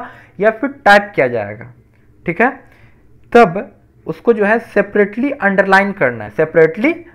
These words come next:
अंडरलाइन करना है। but और या फिर उसको जो है जैसे टाइपिंग में, अब हाथ से तो इटैलिक हम लिख नहीं सकते, तो हाथ से जब भी हैंड रिटन लिखेंगे उस समय जेनेरिक नेम और स्पेसिफिक एपिथेट दोनों को सेपरेटली लिखना है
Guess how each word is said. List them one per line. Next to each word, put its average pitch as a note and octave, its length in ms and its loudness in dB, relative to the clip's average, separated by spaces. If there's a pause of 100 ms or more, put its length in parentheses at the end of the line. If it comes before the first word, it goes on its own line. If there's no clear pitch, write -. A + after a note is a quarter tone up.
(200)
अंडरलाइन G3+ 540 2
करना A#2+ 380 -2
है। F3+ 200 0 (520)
but F#3 260 4 (360)
और F#3 580 4
या E3 260 2
फिर B3+ 260 -2 (220)
उसको G3 320 -4
जो F3 100 0
है E3 60 2
जैसे E3+ 220 -2
टाइपिंग F3 440 0
में, D3+ 80 -2
अब D3+ 120 0
हाथ E3+ 260 2
से - 140 -6
तो G3+ 160 2
इटैलिक G3+ 340 0
हम G#3 100 -2
लिख A#3 140 -4
नहीं B3 120 2
सकते, A#3 360 -2 (840)
तो F#3+ 100 2 (140)
हाथ F3+ 300 4
से - 180 2
जब G3+ 280 0
भी A3+ 120 2
हैंड F3 300 0
रिटन F3 240 0
लिखेंगे F#3+ 420 -2
उस - 240 -8
समय F#3 160 -6
जेनेरिक D#3+ 480 -4
नेम G#3+ 260 -6
और D#3 320 -6
स्पेसिफिक E3 500 -6
एपिथेट D#3+ 500 -6
दोनों D#3+ 260 -4
को A#3+ 140 0
सेपरेटली G3 560 -4
लिखना B3 380 -2
है A3 280 -2